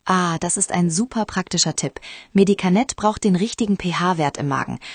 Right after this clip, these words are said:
also ein ordentliches Frühstück. Wenn man das auf nüchternen Magen nimmt, kann es sein, dass die ganze Ladung auf einmal freigesetzt wird, der sogenannte Dose-Dumping-Effekt. Dann fühlt man sich erst total überdreht und nach zwei Stunden ist die Wirkung weg.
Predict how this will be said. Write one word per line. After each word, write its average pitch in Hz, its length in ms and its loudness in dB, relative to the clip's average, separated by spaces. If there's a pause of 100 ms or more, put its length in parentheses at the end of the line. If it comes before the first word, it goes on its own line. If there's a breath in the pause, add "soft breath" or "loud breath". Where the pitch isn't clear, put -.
(120 loud breath)
also 185 220 4
ein 185 160 0
ordentliches 190 560 2
Frühstück. - 480 -2 (320 loud breath)
Wenn 196 160 6
man 214 100 4
das 208 160 0
auf - 160 -4
nüchternen 202 420 2
Magen 151 300 2
nimmt, 196 260 0
kann 226 200 2
es 262 100 0
sein, 170 220 0
dass 208 160 0
die 180 120 0
ganze 208 320 0
Ladung 170 360 0
auf - 160 0
einmal 160 300 0
freigesetzt - 580 -6
wird, - 180 -8 (300 loud breath)
der 170 100 4
sogenannte 165 560 2
Dose-Dumping-Effekt. - 1080 -4 (320 loud breath)
Dann 175 160 6
fühlt 214 200 0
man 185 140 4
sich 170 200 -4
erst 170 220 -2
total 170 340 0
überdreht 156 540 0
und 196 220 0
nach 190 180 0
zwei 180 260 0
Stunden 214 400 2
ist - 200 -6
die 175 100 4
Wirkung 151 300 2
weg. - 220 -8